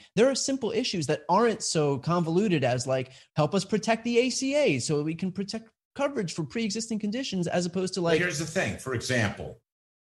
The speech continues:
Speaker 2: uh, I think we've discussed this before, Medicaid expansion. The last five states to pass Medicaid expansion by referendum in their states are Idaho, Nebraska, Utah, Oklahoma, and Missouri.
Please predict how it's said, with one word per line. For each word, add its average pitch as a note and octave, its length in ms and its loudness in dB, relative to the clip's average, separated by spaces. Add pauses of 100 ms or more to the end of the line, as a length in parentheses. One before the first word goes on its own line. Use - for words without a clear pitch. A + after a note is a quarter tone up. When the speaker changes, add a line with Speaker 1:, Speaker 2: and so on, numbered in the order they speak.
(180)
Speaker 2:
uh, G2 380 0 (680)
I F#2 60 -4
think A3 260 -6
we've B2 180 -4
discussed - 460 -8
this E2+ 220 -12 (120)
before, E2 340 -10 (300)
Medicaid D#3 380 -2
expansion. F2+ 560 -6 (520)
The G#2+ 100 -4
last C#3+ 500 0
five A#2+ 340 -2
states F#2+ 500 -6
to - 100 -12
pass A#2+ 600 -4
Medicaid G#2+ 480 -6
expansion F#2 640 -8
by E2+ 180 -8
referendum C3 680 -6
in C3 100 -6
their A#2+ 140 -2
states F#2+ 440 -4
are E2 280 -8
Idaho, C#3 420 -2
Nebraska, G2 720 -6 (840)
Utah, C3+ 580 -2
Oklahoma, A2+ 640 -4
and F#2+ 160 -4
Missouri. E2+ 420 -8